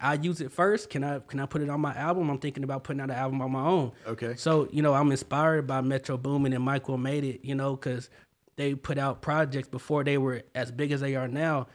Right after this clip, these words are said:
Speaker 1: They
Speaker 2: Yeah.
Speaker 1: they put out projects that they produced everything, but they had they,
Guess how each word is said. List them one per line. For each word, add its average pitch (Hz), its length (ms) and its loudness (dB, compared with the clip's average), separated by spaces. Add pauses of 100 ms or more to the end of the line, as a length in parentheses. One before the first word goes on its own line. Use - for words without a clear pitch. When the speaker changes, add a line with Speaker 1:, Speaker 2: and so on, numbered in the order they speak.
(220)
Speaker 1:
They - 120 -4
Speaker 2:
Yeah. 131 140 0
Speaker 1:
they 139 140 0
put 139 160 -2
out 127 180 -2
projects 135 440 -2
that 123 220 -4
they 135 100 -2
produced 139 480 -2
everything, 123 540 -4
but 117 180 -6
they 123 120 -6
had 123 260 -6
they, 123 280 -8